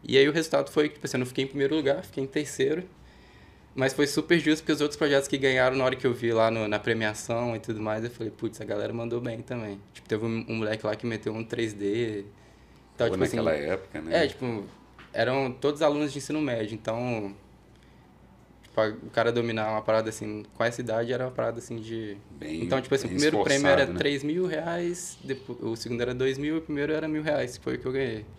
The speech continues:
Speaker 2: Pô, pagou
Speaker 1: Falei,
Speaker 2: a
Speaker 1: "Pô",
Speaker 2: câmera, né?
Speaker 1: não, já pagou uma placa de vídeo pra <laughs> dar uma melhorada no computador, entendeu?
Speaker 2: Isso
Speaker 1: Então
Speaker 2: tudo, então, eu tô entendendo que, pô, você que foi traçando ali seu caminho, assim, s-, meio que
Speaker 1: Sim.
Speaker 2: sozinho, assim, na, pesquisando,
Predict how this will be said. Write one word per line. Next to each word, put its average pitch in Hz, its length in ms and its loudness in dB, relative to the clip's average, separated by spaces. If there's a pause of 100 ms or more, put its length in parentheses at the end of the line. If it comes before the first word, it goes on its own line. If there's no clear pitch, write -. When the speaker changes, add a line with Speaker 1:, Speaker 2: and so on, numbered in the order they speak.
(400)
Speaker 2:
Pô, 104 100 4
pagou 92 320 10
Speaker 1:
Falei, 113 40 12
Speaker 2:
a - 20 4
Speaker 1:
"Pô", 147 120 4
Speaker 2:
câmera, 120 460 4
né? 117 120 4
Speaker 1:
não, 139 60 6
já 135 100 4
pagou 135 240 2
uma 156 60 4
placa 156 260 4
de 165 100 0
vídeo 151 260 0
pra 160 100 0
<laughs> - 0 -
dar 147 180 -4
uma 151 160 0
melhorada 147 500 4
no 147 140 -4
computador, 139 460 -6
entendeu? 110 340 -6 (540)
Speaker 2:
Isso 120 260 6
Speaker 1:
Então 135 160 4
Speaker 2:
tudo, 156 120 10
então, 131 240 10
eu 139 60 8
tô 143 100 4
entendendo 131 440 6
que, 135 140 0
pô, 110 300 6
você 101 260 2
que 143 300 0
foi 139 220 2
traçando 127 540 2
ali 123 140 2
seu 127 200 2
caminho, 127 500 4
assim, 90 240 -4
s-, - 220 -8 (120)
meio 95 220 4
que - 180 -8
Speaker 1:
Sim. 131 120 -2
Speaker 2:
sozinho, 110 520 6
assim, 110 240 -2
na, 92 300 0 (800)
pesquisando, 101 1300 4